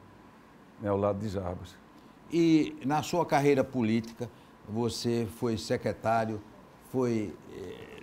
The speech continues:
Speaker 2: vice-prefeito de Roberto Magalhães. Como era? Porque todo mundo falava aquela história do doutor Roberto Magalhães.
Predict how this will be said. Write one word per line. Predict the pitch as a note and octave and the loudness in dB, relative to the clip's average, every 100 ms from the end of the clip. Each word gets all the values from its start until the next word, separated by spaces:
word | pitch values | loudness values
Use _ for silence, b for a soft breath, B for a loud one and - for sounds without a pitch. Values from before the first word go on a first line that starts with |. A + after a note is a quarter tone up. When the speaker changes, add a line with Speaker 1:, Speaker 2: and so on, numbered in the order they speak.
| F#2+ | -8
Speaker 2:
vice-prefeito | F2+ C#3+ - - C3 A2+ - B2 - | 2 2 2 2 2 2 2 0 0
de | A2 | -2
Roberto | G#2 G2 A#2 A2 | 0 0 -2 -2
Magalhães. | G#2+ G#2 G2 A#2 C#3+ B B | -4 -2 -2 -2 -4 B B
Como | - C#4 A#3 | -4 0 4
era? | E3 C#3 C3 | 6 6 2
Porque | F3 A3 A3+ G3+ | 0 2 4 4
todo | - G3+ | 2 0
mundo | F#3 F#3+ | 2 0
falava | E3 F3+ D#3+ D3 C#3+ | 2 4 6 4 4
aquela | C#3+ C#3 | 2 2
história | B2+ - C#3+ C3+ | 0 0 0 0
do | |
doutor | B2+ A#2+ B2 | 0 -2 0
Roberto | A#2 A2 B2+ A#2+ | 0 0 0 0
Magalhães. | B2 A2+ G#2 B2 D#3 | -2 0 0 0 -2